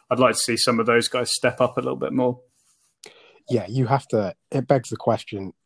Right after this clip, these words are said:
Speaker 2: if not now, when?
Speaker 1: Yeah.
Speaker 2: You, you said the other day, um, do, does anyone really believe that Dominic Thiem wins that U S Open last year if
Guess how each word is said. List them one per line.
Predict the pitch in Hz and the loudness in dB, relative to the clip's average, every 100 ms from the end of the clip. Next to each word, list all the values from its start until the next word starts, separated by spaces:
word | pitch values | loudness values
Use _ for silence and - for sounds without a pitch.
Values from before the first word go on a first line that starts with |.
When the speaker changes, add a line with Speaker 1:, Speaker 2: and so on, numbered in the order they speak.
| _ | _
Speaker 2:
if | - - - | -2 -2 2
not | 123 113 | 2 2
now, | 107 113 101 92 90 - _ | 0 -4 -2 -4 -6 -10 _
when? | - 110 98 85 - _ _ _ - | -6 -4 -4 -8 -20 _ _ _ -12
Speaker 1:
Yeah. | 113 | -8
Speaker 2:
You, | 117 127 127 120 117 _ | 0 4 4 4 0 _
you | 131 | 0
said | 147 135 113 | 2 4 4
the | |
other | 117 107 | 2 2
day, | 113 110 104 98 - - | 2 2 2 -2 -12 -6
um, | 107 104 101 95 92 92 _ _ - - _ _ _ _ _ _ _ _ _ _ _ _ _ - _ - | -2 -2 -4 -8 -10 -14 _ _ -18 -18 _ _ _ _ _ _ _ _ _ _ _ _ _ -20 _ 0
do, | 127 131 - | 2 2 0
does | 127 | 2
anyone | 123 120 113 110 | 4 4 0 0
really | 120 113 | 0 0
believe | 107 107 110 101 | -4 -4 -2 -4
that | - 110 | -6 -4
Dominic | 123 110 104 104 | 0 0 -2 -6
Thiem | - 123 113 101 | -4 -2 -2 -4
wins | 110 104 95 | -4 -4 -4
that | 104 107 | -6 -4
U | 113 107 | -4 -4
S | 101 | -2
Open | 117 110 110 | -2 -2 -6
last | 101 104 98 - | -6 -6 -6 -8
year | 104 98 92 - _ _ | -10 -10 -10 -16 _ _
if | - 110 98 - - | -4 -2 -2 -6 -16